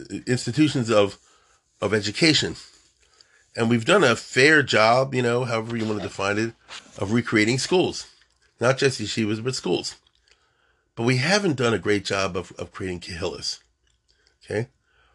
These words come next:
It's been so long since the old one, about two hundred years, that no one has any institutional memory. And, um, just like the day schools had to s-, kind of start from scratch and feel their way forward,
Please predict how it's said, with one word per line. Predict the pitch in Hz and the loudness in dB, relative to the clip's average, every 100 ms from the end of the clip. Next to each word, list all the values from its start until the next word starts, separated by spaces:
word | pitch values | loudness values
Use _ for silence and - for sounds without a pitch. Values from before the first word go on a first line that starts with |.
| _ _ - | _ _ -12
It's | 104 | -4
been | - 120 | 0 0
so | - 165 | 4 4
long | 156 143 165 104 85 - _ _ _ _ _ - | 6 6 4 4 -2 -12 _ _ _ _ _ -14
since | 117 107 | -8 -6
the | 110 | 0
old | 123 165 | 2 2
one, | 104 90 | 2 -2
about | 87 - | -2 -4
two | 104 | -4
hundred | 104 135 | -2 0
years, | 170 113 - - _ _ _ _ _ | 2 2 -2 -10 _ _ _ _ _
that | - | -6
no | 113 123 | 0 2
one | 123 | 4
has | 123 117 | 2 2
any | 113 | 2
institutional | 113 - 95 120 - 101 | 0 -2 -6 -4 0 0
memory. | 101 135 127 107 - _ _ _ _ _ _ _ _ _ _ | 2 2 2 -2 -8 _ _ _ _ _ _ _ _ _ _
And, | 95 92 92 90 | -2 0 -2 -2
um, | 90 87 87 87 85 - _ _ _ | -2 0 0 -4 -8 -14 _ _ _
just | - - | -2 0
like | 135 104 | 0 -2
the | |
day | 87 135 160 | 0 2 2
schools | - 104 | -2 -4
had | 107 92 | -4 -4
to | |
s-, | 95 - | -6 -10
kind | - 110 | -4 -4
of | 90 | -4
start | 123 113 | -2 -2
from | - 90 | -2 -12
scratch | - 135 110 | -6 -4 -2
and | 90 87 | -6 -8
feel | - 104 | -6 -4
their | 101 | -2
way | 98 98 | -2 -6
forward, | - 156 107 113 | -4 -2 -2 -4